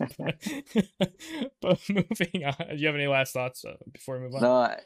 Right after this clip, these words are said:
Speaker 2: I, I completely agree. I, I hate Charm. I mean, I, I think it's just too strong. I, I, like, I think any, any one thing they do, if they reduce the range, if they make it twenty-five percent instead of fifty, uh, if they reduce the cast on it to, like, one or two,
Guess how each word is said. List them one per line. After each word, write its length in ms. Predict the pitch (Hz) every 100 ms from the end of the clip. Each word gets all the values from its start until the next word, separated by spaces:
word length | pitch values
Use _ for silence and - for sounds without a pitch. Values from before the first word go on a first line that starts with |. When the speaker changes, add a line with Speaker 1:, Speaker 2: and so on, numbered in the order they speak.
| -
Speaker 2:
I, 200 | 139 147 -
I 100 | 139
completely 460 | - 135 143 131 123
agree. 320 | 101 104 104
I, 100 | 98 -
I 160 | 104
hate 260 | 98 104 -
Charm. 320 | 92 95 98 -
I 60 |
mean, 360 | 101 95 95 92
I, 320 | 64 - -
I 20 | 107
think 180 | 110
it's 100 | 110
just 140 | 107 -
too 100 | 113
strong. 420 | - 101 101 101 110
I, 60 | 127
I, 60 | - - -
like, 160 | 127 -
I 120 | 135
think 240 | - 160 -
any, 340 | 139 147 139 -
any 180 | 127 127
one 480 | 104 101 104 107 104 _ -
thing 160 | 107
they 100 | 101
do, 140 | 98 101
if 80 | 98
they 120 | 104
reduce 280 | 104 117 113
the 120 | 107
range, 400 | 104 98 104 104 -
if 100 | -
they 80 | 196
make 220 | 101 -
it 80 | -
twenty-five 360 | 104 104 101 92
percent 240 | - 95
instead 160 | 95 95
of 60 | -
fifty, 340 | 101 - - _ _ _ _ - 202 214 _ -
uh, 300 | 117 113 101 98
if 140 | 110
they 100 | 131
reduce 280 | 113 113 131
the 40 | -
cast 540 | - 101 120 - - -
on 140 | 123
it 120 | 117 -
to, 80 |
like, 180 | 104 87 -
one 300 | - 110 104
or 80 |
two, 320 | 98 95 98